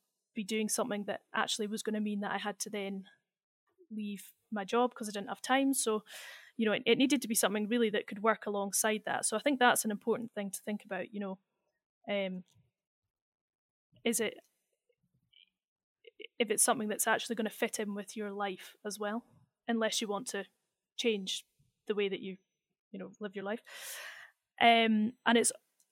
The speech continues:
an-, another big thing is, you know, we didn't wanna do something that was gonna negatively affect our core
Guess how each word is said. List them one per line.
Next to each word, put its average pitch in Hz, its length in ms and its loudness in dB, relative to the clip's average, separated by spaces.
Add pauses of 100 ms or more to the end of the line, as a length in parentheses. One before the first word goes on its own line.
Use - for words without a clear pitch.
(340)
an-, 226 180 4
another 247 300 8
big 233 240 2
thing 214 160 -2
is, 202 140 -4
you 233 60 -2
know, 208 80 -2
we 202 100 -6
didn't 226 240 2
wanna 208 180 -2
do 208 140 -4
something 202 320 -4
that 185 100 -6
was 190 100 -8
gonna 202 180 -6
negatively 202 560 -6
affect 202 500 -4 (180)
our 202 120 0
core 196 420 -2